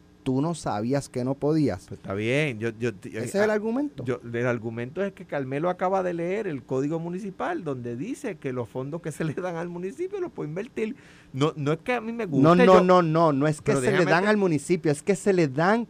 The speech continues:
Speaker 1: para una ata-, eh, u-, una,
Speaker 2: Un fin
Speaker 1: un,
Speaker 2: pa-,
Speaker 1: un fin
Speaker 2: con no-,
Speaker 1: específico.
Speaker 2: con nombre y apellido.
Speaker 1: Con nombre y apellido.
Speaker 2: Pues el, el tema es, para
Speaker 1: Centro de trauma.
Speaker 2: el tema es, yo, yo creo que el alcalde actuó mal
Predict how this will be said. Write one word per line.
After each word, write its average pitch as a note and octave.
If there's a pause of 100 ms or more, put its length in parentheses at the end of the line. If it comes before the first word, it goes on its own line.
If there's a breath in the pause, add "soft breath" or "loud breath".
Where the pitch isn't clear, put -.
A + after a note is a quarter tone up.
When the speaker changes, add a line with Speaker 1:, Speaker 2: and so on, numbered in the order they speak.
Speaker 1:
para C#3+
una G3+
ata-, C3 (180)
eh, B2+
u-, B2+ (100)
una, F3 (160)
Speaker 2:
Un C#3+
fin F3+
Speaker 1:
un, E3+
Speaker 2:
pa-, F3
Speaker 1:
un F3+
fin A3+
Speaker 2:
con G#3
no-, F3
Speaker 1:
específico. F#3+
Speaker 2:
con E3
nombre A3+
y -
apellido. D#3+
Speaker 1:
Con C#3+
nombre E3
y F3+
apellido. D3+
Speaker 2:
Pues C#3+
el, -
el C#3+
tema F#3+
es, G2
para C3+
Speaker 1:
Centro F3
de C3+
trauma. G2
Speaker 2:
el C3
tema F#3
es, G2
yo, B2+ (100)
yo G2
creo D3
que G#3+
el G#3
alcalde D3
actuó G3
mal A2+